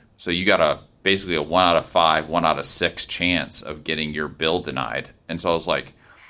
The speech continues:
"That's just not right." So a lot of people are fearful of a different situation, but I would be more fearful <laughs> of going on a, a, an Obamacare plan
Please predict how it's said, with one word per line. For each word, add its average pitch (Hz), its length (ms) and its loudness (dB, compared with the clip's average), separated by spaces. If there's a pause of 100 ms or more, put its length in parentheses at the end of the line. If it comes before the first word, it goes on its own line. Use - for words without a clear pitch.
(180)
"That's 127 160 2
just 196 160 0
not 76 180 2
right." 85 380 2
So 80 320 2
a 78 80 -2
lot 110 160 6
of 147 80 0
people 139 200 -2
are 85 140 6
fearful 110 760 2
of 87 140 4
a 87 60 4
different 95 440 -2
situation, 90 580 -4
but 90 160 4
I 110 100 4
would 165 140 4
be 98 120 0
more 90 320 4
fearful 71 600 -4 (300)
<laughs> - 320 -16
of 92 380 4
going 104 220 6
on 92 140 6
a, 87 140 6
a, 87 560 4
an 95 100 4
Obamacare 90 720 2
plan 71 540 0